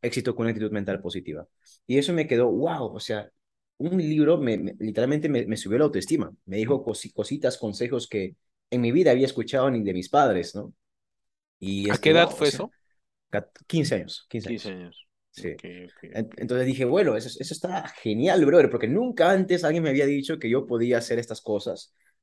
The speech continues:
Speaker 1: De hecho, yo pensaba que si tú nacías pobre, tenías que morir pobre, ¿no? O que a lo
Speaker 2: Claro.
Speaker 1: máximo, pues, sacabas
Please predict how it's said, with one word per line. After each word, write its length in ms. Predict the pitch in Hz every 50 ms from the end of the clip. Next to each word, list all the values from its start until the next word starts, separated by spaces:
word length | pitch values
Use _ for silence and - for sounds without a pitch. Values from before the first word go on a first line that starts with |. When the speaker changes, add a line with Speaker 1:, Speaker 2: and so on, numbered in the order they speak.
| _ _ _ _ _
Speaker 1:
De 80 | 123 131
hecho, 140 | 131 131 120
yo 120 | 123 123
pensaba 360 | 143 135 120 135 123 123 117
que 60 | - -
si 120 | - 98
tú 100 | 101 107
nacías 380 | 107 104 - - 104 98 95 -
pobre, 280 | - 147 135 120 113 110
tenías 320 | 107 92 95 98 98 98
que 100 | - 101
morir 300 | 92 90 110 156 165 160
pobre, 260 | - 82 80 82 87 95
¿no? 140 | - - - _ _ _ _ _ _ _ _ _ _ _ _
O 160 | - - 233 226
que 100 | - 208
a 20 |
lo 80 | 190 170
Speaker 2:
Claro. 20 |
Speaker 1:
máximo, 640 | 170 175 165 170 - - 165 160 160 165 170 165 -
pues, 200 | 135 120 117 -
sacabas 420 | 117 110 123 123 127 127 120